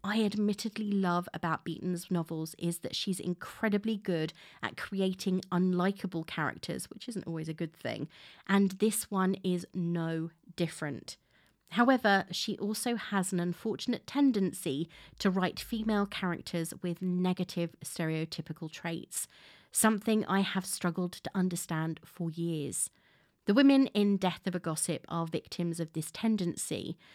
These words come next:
and often it feels as though Beaton has a dislike for women in general, which makes no sense, and it's difficult to fathom why this may be the case. Admittedly, she is not always complimentary about our lead protagonist,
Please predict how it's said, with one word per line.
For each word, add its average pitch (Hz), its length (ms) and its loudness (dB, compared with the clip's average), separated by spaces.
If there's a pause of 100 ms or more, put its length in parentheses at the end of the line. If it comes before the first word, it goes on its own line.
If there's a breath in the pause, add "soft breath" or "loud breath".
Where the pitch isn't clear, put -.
(340 loud breath)
and 214 380 6
often 269 360 4
it 254 200 2
feels 269 280 4
as 247 120 2
though 208 160 4
Beaton 220 420 0
has 233 320 -4
a 202 60 0
dislike 330 640 0
for 226 120 2
women 214 300 4
in 214 140 2
general, 247 340 6
which 185 240 -2
makes 240 300 0
no 202 100 4
sense, 196 560 0 (400 loud breath)
and 220 100 6
it's 202 200 4
difficult 254 600 2
to - 220 -6
fathom 202 540 0
why 180 160 2
this 175 240 -2
may 185 120 2
be 170 140 0
the 170 80 -2
case. - 560 -4 (1600 soft breath)
Admittedly, 254 680 6
she - 320 0
is 214 140 4
not 190 360 4
always 185 400 2
complimentary 170 640 -2
about 165 280 -2
our 170 120 0
lead 165 320 -2
protagonist, 170 880 -2